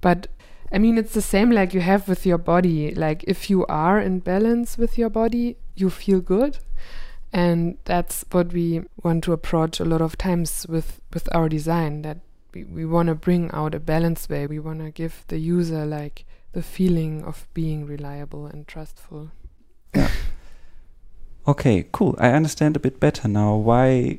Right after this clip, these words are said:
Speaker 2: Clue looks the way it looks. Now what I'm interested in next is, how do you know what to build next? What feature or what screen or what functionality should make it into the app next?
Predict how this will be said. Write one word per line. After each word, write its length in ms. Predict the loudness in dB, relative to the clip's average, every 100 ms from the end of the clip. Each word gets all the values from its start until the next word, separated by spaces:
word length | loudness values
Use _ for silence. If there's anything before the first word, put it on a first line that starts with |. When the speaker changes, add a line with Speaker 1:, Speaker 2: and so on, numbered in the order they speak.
| -8
Speaker 2:
Clue 260 | -2 0 2
looks 320 | 2 0 -2
the 120 | -2 2
way 160 | 4
it 120 | 2
looks. 460 | 0 0 -4 -14 -8
Now 200 | 0 2
what 180 | 4 4
I'm 220 | 4 2
interested 480 | 0 -2 -8 -8 -4
in 160 | 0 2
next 360 | 0 -2 -8
is, 440 | -2 0 -2 -10 -14 -16 -16 -16 -14 -14 -16 -20 -8 -2
how 240 | 2 2
do 140 | 2
you 160 | 4 4
know 500 | 4 4 4 2 0 0
what 320 | 2 2 0
to 100 | -8
build 360 | -2 0 0 -4
next? 520 | -6 -6 -8 -14 -18 -18 -18 -18 -20 -20 -20 _ _ -20 -18 -14 -8 -8 -4
What 220 | 0 0 0
feature 760 | 0 0 0 0 2 4 2 0
or 140 | 2 2
what 220 | 2 0 -4 -18 -14
screen 580 | -12 -6 0 2 2
or 140 | 2 2
what 140 | 0
functionality 1200 | -2 -4 -2 2 4 4 4 0 0 2 2 0 -6 -18 -20 -20 -4
should 320 | 0 2 2
make 340 | 2 2 2 -2
it 100 | -2
into 300 | -4 -4 -6
the 160 | -2
app 220 | -2 -4
next? 480 | -6 -6 -8 -14 -16